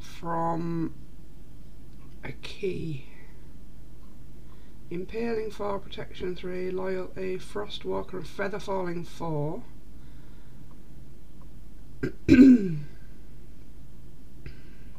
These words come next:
But yeah, there's no Silk Touch anywhere.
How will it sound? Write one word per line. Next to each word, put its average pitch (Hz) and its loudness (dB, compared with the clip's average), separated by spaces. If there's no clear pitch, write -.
But - -2
yeah, 165 2
there's 165 0
no 220 0
Silk 196 0
Touch - -2
anywhere. 160 0